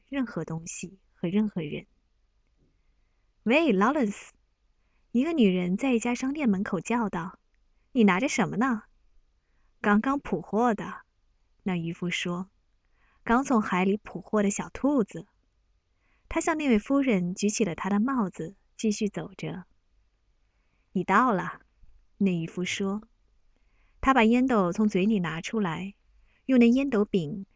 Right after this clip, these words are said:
指着那紫红色天空中的一颗星星。“你的北极星就在那里。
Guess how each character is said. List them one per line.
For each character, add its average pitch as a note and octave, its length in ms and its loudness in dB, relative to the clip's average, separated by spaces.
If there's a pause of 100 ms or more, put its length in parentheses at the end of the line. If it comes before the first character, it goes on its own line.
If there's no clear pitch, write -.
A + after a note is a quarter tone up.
(140)
指 G3+ 140 0
着 F#3+ 120 4
那 A3+ 140 2
紫 - 180 -4
红 D#3+ 200 -6
色 G#3+ 160 -4
天 A3 180 -2
空 A3+ 160 0
中 A#3 160 0
的 G#3+ 60 2
一 E3 100 -4
颗 - 160 -6
星 A3 300 0
星。 G3 260 -10 (1400)
“你 G3+ 140 8
的 G#3 80 4
北 F#3 160 4
极 F3 100 0
星 G#3+ 180 4
就 A#3 160 2
在 G3+ 140 0
那 G#3+ 300 0
里。 E3 320 -10